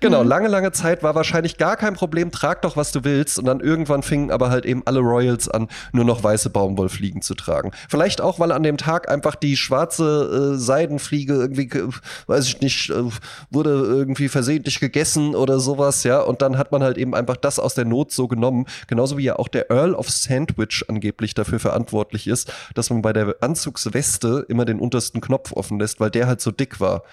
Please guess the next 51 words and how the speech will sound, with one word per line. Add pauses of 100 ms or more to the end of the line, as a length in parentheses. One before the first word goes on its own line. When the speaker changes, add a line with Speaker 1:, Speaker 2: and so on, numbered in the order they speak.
(180)
Speaker 1:
Und
damit
der
dann
nicht
Speaker 2:
Ah.
Speaker 1:
blöd
darstellt,
haben
das
dann
alle
gemacht.
Und
dann
so,
„Ja,
das,
das
trägt
man
doch
so.“
Ja? (120)
Speaker 2:
Ja.
Speaker 1:
Also
ich
glaube,
diese
ganzen
Codes,
die
wurden
so
rausgestellt, (320)
denn, (100)
und
das
ist
jetzt,
ist
jetzt
dein
Part,
da
kommt
ja
auch
der
Begriff
Snob